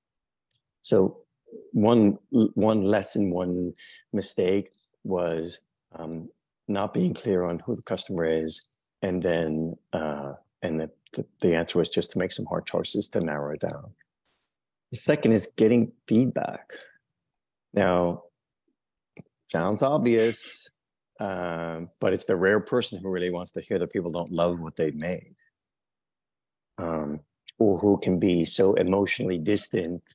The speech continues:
that it doesn't hurt. Um, or so, what do you do about that? Um, I think the, the, the, what I've done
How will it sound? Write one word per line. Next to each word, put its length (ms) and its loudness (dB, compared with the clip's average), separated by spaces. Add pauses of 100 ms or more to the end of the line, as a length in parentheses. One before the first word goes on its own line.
that 140 -2
it 120 -6
doesn't 320 -4
hurt. 360 -8 (760)
Um, 600 -6 (200)
or 580 -2 (1500)
so, 480 6 (720)
what 140 2
do 40 8
you 60 6
do 120 6
about 140 6
that? 220 2 (920)
Um, 240 -4
I 60 0
think 240 4
the, 160 0 (140)
the, 180 2 (160)
the, 160 -4 (1080)
what 200 2
I've 300 0
done 580 -6